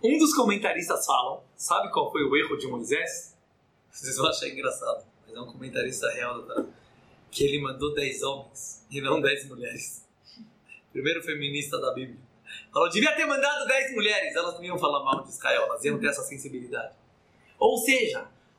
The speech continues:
os dez espiões foi um pecado masculino. Eles começaram a competir entre si, eles acabaram brigando, eles acabaram falando mal de Israel. Por isso o homem precisa de sinagoga. Vou falar uma coisa muito forte. Lógico que mulher pode ir pra sinagoga também.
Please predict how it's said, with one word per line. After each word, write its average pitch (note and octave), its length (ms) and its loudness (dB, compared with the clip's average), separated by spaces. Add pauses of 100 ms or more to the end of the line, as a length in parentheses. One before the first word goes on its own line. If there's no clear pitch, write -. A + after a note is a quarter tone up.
os G#3+ 240 2
dez D#4+ 380 2
espiões C#4 680 2
foi B3+ 80 -2
um B3 140 -4
pecado A#3+ 480 0
masculino. A3 680 -4 (540)
Eles D#3+ 160 -2
começaram A3 400 2
a A3 80 -2
competir A3 480 -4
entre F#3+ 180 -2
si, A#3+ 140 2
eles G#3+ 140 2
acabaram G3+ 540 2 (280)
brigando, D3+ 580 0
eles - 160 -2
acabaram D#3+ 400 2
falando D3+ 220 -6
mal D3 160 -8
de C#3 80 -14
Israel. C3+ 400 -8 (1000)
Por D4+ 220 10
isso F4+ 440 6
o D#4+ 40 4
homem D#4+ 380 4
precisa D4+ 420 6
de C#4+ 100 0
sinagoga. C4 640 2
Vou - 100 -8
falar A3 180 4
uma A3+ 80 2
coisa A#3 180 4
muito A3+ 180 -6
forte. A3+ 300 2
Lógico C#4 260 6
que G#3+ 60 -10
mulher G3+ 240 -2
pode D#3+ 180 -2
ir D3 60 -12
pra C#3+ 120 -8
sinagoga C#3+ 440 -2
também. B2+ 300 -10